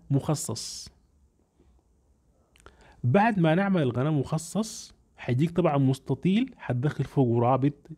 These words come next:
بتاع اصدار اقل من تلاتة وعشرين. طبعا انا لانه خدت الرابط جاهز هنا في المستطيل ما حيظهر لي المستطيل. وقلنا اذا ما ظهر لك المستطيل او ضغطت بالغلط في اي حتة، كويس، بالغلط في اي حتة،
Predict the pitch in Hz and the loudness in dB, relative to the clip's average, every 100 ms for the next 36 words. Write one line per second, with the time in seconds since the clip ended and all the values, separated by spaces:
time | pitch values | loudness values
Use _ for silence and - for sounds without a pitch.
0 | _ _ 123 120 113 123 110 131 147 151 | _ _ -4 -2 -2 -2 0 0 0 -2
1 | 123 117 139 135 117 110 117 147 151 110 | -4 0 2 2 2 0 -2 0 0 -2
2 | - 110 113 _ _ _ - 120 123 139 | -4 -10 -12 _ _ _ -4 0 2 4
3 | 139 - - - 123 139 131 147 143 135 | 2 0 -8 -6 0 2 2 -2 -2 -2
4 | 123 139 131 113 143 139 127 143 135 123 | 2 2 2 2 0 0 0 0 0 2
5 | 117 117 120 120 190 226 - _ 147 147 | -2 -2 -4 0 -2 -2 -12 _ 0 0
6 | - 117 113 113 - 113 113 117 _ _ | -2 -4 -2 -4 -6 -10 -10 -14 _ _
7 | _ _ _ _ _ _ - 127 151 190 | _ _ _ _ _ _ -6 4 6 6
8 | 143 139 160 175 165 147 151 170 170 139 | 4 4 4 4 2 2 2 0 0 0
9 | 139 - 139 156 160 147 156 139 165 170 | -2 -2 -2 0 0 2 2 2 2 0
10 | 139 127 156 156 147 170 170 175 180 220 | 0 0 0 0 0 0 0 -2 0 -2
11 | 262 _ _ _ _ _ _ _ _ _ | -2 _ _ _ _ _ _ _ _ _
12 | _ 277 285 _ _ _ _ _ _ _ | _ -20 -20 _ _ _ _ _ _ _
13 | - 123 175 233 - 117 120 147 156 151 | -2 2 2 0 -2 -2 2 0 2 0
14 | 165 180 175 240 | 2 -2 -4 -6